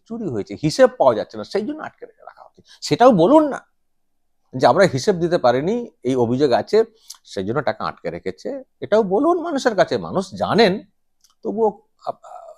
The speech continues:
ভুল বোঝানোর চেষ্টা হচ্ছে, একটু অন্যদিকে ডাইভার্ট করার চেষ্টা হচ্ছে। তো সেটা করছেন, করুন, তা বলে ওইভাবে, হুম? দর্শক, সায়ের স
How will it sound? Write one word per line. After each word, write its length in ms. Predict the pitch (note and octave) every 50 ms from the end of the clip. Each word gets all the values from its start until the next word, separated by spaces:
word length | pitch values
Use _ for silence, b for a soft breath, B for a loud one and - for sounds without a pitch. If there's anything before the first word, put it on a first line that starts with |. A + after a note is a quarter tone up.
| _ _ _ _ _ _ _ _ -
ভুল 240 | G#2+ G2 D#3+ G3 F#3
বোঝানোর 400 | C3+ D3+ D3+ C3 D#3 D#3 D#3+ D3
চেষ্টা 280 | - C#3+ B2 - - B2+
হচ্ছে, 300 | A#2 A#2+ - _ - - _ _ _ _ _ _ _ _ _ _ _ _ _ _ _ _ _ _ _ _
একটু 220 | C3 - _ - C#3+ C#3 C3 - _
অন্যদিকে 440 | - C3+ C3 C3 B2 A#2+ B2+ A#2 C3+
ডাইভার্ট 380 | A#2+ G#2 G#2 A2 A2+ C3+ C#3+ -
করার 220 | - B2+ A#2+ - -
চেষ্টা 240 | G#2+ - _ - G2
হচ্ছে। 260 | F#2 F2 _ _ _ _ _ _ _ b b b b b b b b _ -
তো 40 |
সেটা 240 | - - A3 - A#3+
করছেন, 420 | G#3+ - F3+ F#3 F3+ - A3+ A3+ F3
করুন, 260 | - D3+ D#3+ F3+ E3+ D3+
তা 160 | - A#2 A#2
বলে 180 | C#3+ D#3+ D#3+
ওইভাবে, 500 | D#3 A#2+ G#2 A2 B2 B2+ D#3 - - - - - _ _ _ _ _ _ _ _ _ _ _ _ _ _ _ -
হুম? 140 | A#2 D#3+ F#3 - _ _ _ _ _ _
দর্শক, 300 | G#2+ G#2+ - - - _ _ _ _ _ _ _ _ _ _ _ _ _ _ _ _ _ _ _ _ _ _ _ _ _
সায়ের 360 | - - - G#2 G#2+ A2 G#2+
স 120 | G#2 -